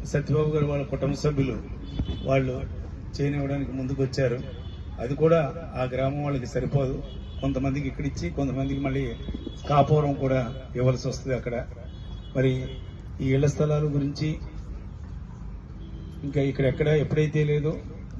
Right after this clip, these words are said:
బలదుర్బలాన్ని సుమారు ఏడు వందల యాభై మంది వరకు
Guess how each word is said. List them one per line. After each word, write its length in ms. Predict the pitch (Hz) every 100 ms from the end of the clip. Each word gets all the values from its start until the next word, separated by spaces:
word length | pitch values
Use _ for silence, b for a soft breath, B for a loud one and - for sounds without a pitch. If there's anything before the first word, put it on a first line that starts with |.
| 127
బలదుర్బలాన్ని 720 | 135 151 151 147 147 143 127 120 - - - - - -
సుమారు 380 | 135 151 160 131 - - - - - - - - - 135
ఏడు 120 | 143 143
వందల 180 | 139 139
యాభై 160 | 135 135
మంది 160 | 139 151
వరకు 260 | 143 143